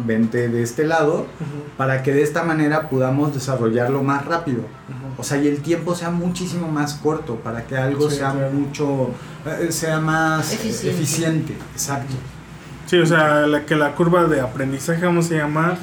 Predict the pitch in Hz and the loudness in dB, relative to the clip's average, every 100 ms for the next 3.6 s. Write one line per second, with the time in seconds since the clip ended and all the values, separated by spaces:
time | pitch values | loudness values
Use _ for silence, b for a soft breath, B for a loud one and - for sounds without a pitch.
0 | - - 143 135 139 143 151 - 151 143 | -8 -6 -4 -2 -2 0 0 0 0 2
1 | 120 117 - 123 120 120 139 135 127 120 | 2 0 -2 -4 -4 -4 -6 -4 -6 -8
2 | - 117 117 - 220 139 135 - - - | -6 -4 -2 -2 -2 0 -2 -4 -8 -12
3 | - 170 160 156 143 143 | -8 -6 -6 -8 -8 -8